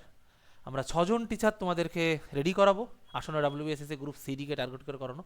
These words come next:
সম্পূর্ণ সিলেবাস কমপ্লিট হবে, মক টেস্টের সুবিধা থাকছে, সাবজেক্ট ভিত্তিক আলাদা আলাদা শিক্ষক থাকবেন, প্রত্যেকটি ক্লাস এক, দু বছর অবধি রেকর্ডিং দেখতে পারবে, পঞ্চাশ ঘন্টার স্ট্যাটিস্টিকের ব্যাচ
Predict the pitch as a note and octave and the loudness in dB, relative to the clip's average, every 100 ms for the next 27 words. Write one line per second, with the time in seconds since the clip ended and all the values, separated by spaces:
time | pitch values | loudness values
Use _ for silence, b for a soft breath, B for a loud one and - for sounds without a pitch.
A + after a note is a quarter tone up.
0 | b b b F3+ F#3+ A#3+ C4 A#3 A3+ A3+ | b b b 0 2 0 4 6 4 2
1 | G#3+ G#3+ G#3 D#3+ D#3+ F#3+ - F3 D#3+ E3 | -2 0 2 2 0 -4 -6 -6 -4 -4
2 | E3 D#3+ A#3+ - B B - G3 F#3 A3+ | -2 -2 -4 -6 B B 6 8 8 6
3 | F#3 G#3 G3+ E3 D#3 D#3 D3+ D#3+ F#3 - | 2 -2 2 4 4 2 -4 -8 -6 -6
4 | G3+ F3 - G3 - F#3 G#3 G#3 D#3 F#3+ | -8 -10 -10 -12 -8 0 0 2 4 6
5 | F#3+ C#3 D#3+ A3 G3+ G#3 F#3+ E3+ D3 D#3 | 4 -4 -6 0 0 2 -2 -2 0 -2
6 | D#3+ D3+ - D#3 D3+ A#3 b b - D#3+ | -2 -6 -6 -4 -4 -6 b b -4 -2
7 | F#3 G#3+ G#3 G3+ F#3+ F#3 F3 D3+ E3 D#3+ | 0 0 0 0 -2 -2 -4 -4 -4 -4
8 | F#3+ | -6